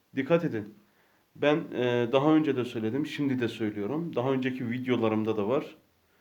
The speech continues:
Mehmet Okuyan, Mustafa İslamoğlu,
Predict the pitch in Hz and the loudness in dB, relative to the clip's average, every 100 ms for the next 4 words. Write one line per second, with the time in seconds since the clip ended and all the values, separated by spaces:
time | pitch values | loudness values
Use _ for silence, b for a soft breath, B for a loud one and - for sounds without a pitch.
0 | _ _ _ _ _ _ _ - 131 135 | _ _ _ _ _ _ _ -2 -2 0
1 | 147 - 127 127 139 120 95 - _ _ | 0 0 -2 0 0 0 -2 -8 _ _
2 | - 127 - 123 143 131 - - 135 135 | -8 -6 -4 -2 0 0 -2 -4 -2 0
3 | 110 87 73 | 0 -2 -8